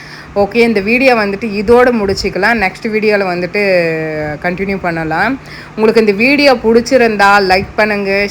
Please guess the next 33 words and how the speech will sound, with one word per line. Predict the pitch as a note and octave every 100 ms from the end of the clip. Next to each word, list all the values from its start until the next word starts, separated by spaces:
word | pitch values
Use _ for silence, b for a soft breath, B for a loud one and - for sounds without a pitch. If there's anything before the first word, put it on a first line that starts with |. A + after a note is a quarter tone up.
| A3
ஷேர் | G3 G#3
பண்ணுங்க, | G#3+ G3 G3 G3 G3+ G3+
சப்ஸ்கிரைப் | - F#3 - - A3+ A3+
பண்ணுங்க. | F#3+ F3 F3 G#3+
எனக்கு | G#3 F#3 F3+
அப்பதான் | E3+ G3+ G#3+ A#3
வந்துட்டு | G#3 G#3 - D4 F4+ B B B
அடுத்தடுத்து | G#3 A3+ A#3 B3+ C4 B3+ E4+
எனக்கும் | B3+ C4 D#4
வீடியோ | C4 C4+ C#4
எடுக்கிறதுக்கு | B3+ A#3+ A#3 A3 A#3 A#3 A3+
இன்ட்ரெஸ்டா | G#3 A3+ A3+ A#3+ A#3
இருக்கும். | G#3+ G#3 B3
அதே | C4 G#3+ A#3+
போல | B3+ A#3+ A3+
வந்துட்டு | G#3 G#3 B3 B3
போற | A#3 A#3+ C4+ B3
லொகேஷன் | G3+ B3 A#3+ A#3+ A3+ G#3
எல்லாம் | G3 A3+ G#3+
வந்துட்டு | G3 A#3
உங்களுக்கு | A3+ F#3+ F3+
நான் | F3
வீடியோ | F#3 A3+ A#3
எடுத்து | G3+ -
போட்டேன்னா | F#3+ F#3 F#3+ A3 D4 B B
உங்களுக்கும் | - C4+ D4 D#4+ D4+
கொஞ்சம் | C4 B3 A#3 G#3+ G3+ F#3+ F#3+ F#3 F3+ G3
ஹெல்ப்ஃபுல்லா | A3 - A3+ A3+
இருக்கும், | G3+ F#3+ A3
அதே | A#3+ G#3+ A#3+
போல | A3+
பீஸ்ஃபுல்லா | A3+ G#3+ G3 - G3+ G3+
இருக்கும். | F3 E3+ E3+ E3